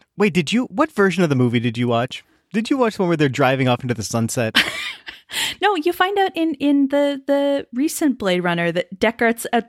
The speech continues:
Speaker 1: Oh, that's
Speaker 2: they,
Speaker 1: right. They
Speaker 2: they
Speaker 1: did pick
Speaker 2: ran
Speaker 1: up.
Speaker 2: off.
Speaker 1: Okay.
Speaker 2: Um, but, uh, but yeah, I, it, it,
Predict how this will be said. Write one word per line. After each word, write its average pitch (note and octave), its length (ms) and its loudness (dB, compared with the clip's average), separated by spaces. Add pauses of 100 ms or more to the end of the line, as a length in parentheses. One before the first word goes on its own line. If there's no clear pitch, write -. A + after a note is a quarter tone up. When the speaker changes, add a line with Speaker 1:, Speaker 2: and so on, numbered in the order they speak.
Speaker 1:
Oh, F#3+ 220 4
that's A3+ 220 4
Speaker 2:
they, A#3+ 40 4
Speaker 1:
right. C#3+ 160 2
They C#3 100 0
Speaker 2:
they A3+ 100 2
Speaker 1:
did A3+ 80 0
pick A#3 80 -4
Speaker 2:
ran B3 180 0
Speaker 1:
up. B3+ 180 -2
Speaker 2:
off. - 100 -10
Speaker 1:
Okay. G3+ 120 -16 (480)
Speaker 2:
Um, F#3+ 480 2 (1200)
but, A3+ 260 -2
uh, G#3 360 4
but - 200 -2
yeah, C#4 180 2
I, G#3 180 0 (120)
it, - 280 0
it, - 460 -2